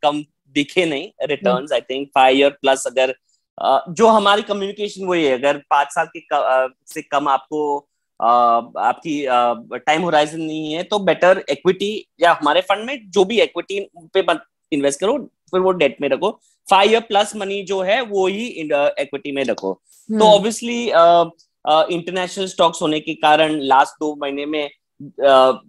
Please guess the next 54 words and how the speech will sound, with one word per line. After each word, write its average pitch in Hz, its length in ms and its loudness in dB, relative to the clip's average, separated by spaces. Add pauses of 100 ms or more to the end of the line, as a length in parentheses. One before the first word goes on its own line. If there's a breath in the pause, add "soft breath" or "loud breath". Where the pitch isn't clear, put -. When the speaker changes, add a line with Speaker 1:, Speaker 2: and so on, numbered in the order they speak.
(160)
Speaker 1:
last 156 340 4
two 220 140 -6
years 208 300 0
तो 208 160 -2
वो 185 300 -4
stock 175 560 -6
बड़े 156 160 0
अच्छे 180 300 0
गए 156 220 -2
हैं, 185 80 -2
पर 196 160 -8
last 165 340 0
दो 196 80 -4
महीने 202 300 -8
में 294 160 -6
वो 277 180 0
थोड़े 226 240 -4
correct 175 300 -2 (100)
भी 185 60 -4
हो 135 180 -2
गए 120 360 -6
हैं। 113 140 -12 (120)
Speaker 2:
हम्म। 190 360 -4
Speaker 1:
तो 247 280 2
इसलिए 247 280 -2
आपको 220 300 2
वो 220 140 0
short 165 240 -2
term, 170 340 -4
अ, 147 500 2
performance 147 680 -8
थोड़ा, 139 260 4
अ, 120 420 0
कम 147 260 -6
लगेगा, 139 440 0
पर, 131 280 -6
अ, 127 300 -4 (320)
मुझे 156 140 -4
लगा, 139 520 -2
अ, 147 260 -4
again, 151 260 -2
अ, 127 180 0 (120)
वो 147 180 -4
तीन 175 420 -4
या 170 100 2
छह 170 200 -4
महीने 147 260 -4
के 160 100 -8
लिए 147 180 -2
आप 135 320 0
please 156 260 -2
मत 139 100 -6
देखिए। 147 520 -10
ये 139 300 6